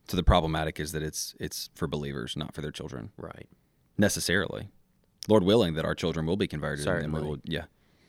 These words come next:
Speaker 2: And you, I mean, the other day when you were on the phone with Will and you were pitching him with the sweet little fellowship just across
Speaker 1: Yeah,
Speaker 2: the
Speaker 1: yeah,
Speaker 2: state
Speaker 1: yeah,
Speaker 2: line,
Speaker 1: yeah.
Speaker 2: you said,
Speaker 1: Yeah.
Speaker 2: "We'll pray for your children."
Speaker 1: Yeah. And we
Speaker 2: 'Cause we
Speaker 1: do.
Speaker 2: pray every
Speaker 1: Yeah.
Speaker 2: Thursday.
Speaker 1: Going back to, going back to, uh, Spurgeon, we, uh, Spurgeon coined the term watch care.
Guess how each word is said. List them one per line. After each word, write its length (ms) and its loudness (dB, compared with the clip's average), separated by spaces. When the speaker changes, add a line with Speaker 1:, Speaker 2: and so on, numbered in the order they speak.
Speaker 2:
And 180 2
you, 180 2
I 80 0
mean, 280 -2
the 120 -2
other 120 0
day 160 0
when 120 -4
you 60 -4
were 60 -4
on 60 -4
the 60 -6
phone 280 -4
with 180 -8
Will 300 -2
and 100 -8
you 80 -8
were 100 -4
pitching 320 -8
him 280 -6
with 200 -4
the 80 -10
sweet 240 -8
little 160 -6
fellowship 460 -6
just 140 -8
across 160 4
Speaker 1:
Yeah, 100 8
Speaker 2:
the 40 8
Speaker 1:
yeah, 80 8
Speaker 2:
state 100 8
Speaker 1:
yeah, 80 8
Speaker 2:
line, 140 6
Speaker 1:
yeah. 60 -2
Speaker 2:
you 60 -2
said, 520 -2
Speaker 1:
Yeah. 220 4
Speaker 2:
"We'll 140 2
pray 260 2
for 140 -4
your 120 -4
children." 520 -6
Speaker 1:
Yeah. 260 8
And 120 8
we 80 10
Speaker 2:
'Cause 40 6
we 60 12
Speaker 1:
do. 80 12
Speaker 2:
pray 220 8
every 160 2
Speaker 1:
Yeah. 20 -4
Speaker 2:
Thursday. 600 4
Speaker 1:
Going 180 12
back 180 10
to, 100 -10
going 160 10
back 200 6
to, 100 6
uh, 280 6
Spurgeon, 480 4
we, 280 6
uh, 280 2
Spurgeon 380 2
coined 280 -2
the 40 -4
term 260 -4
watch 320 0
care. 320 -6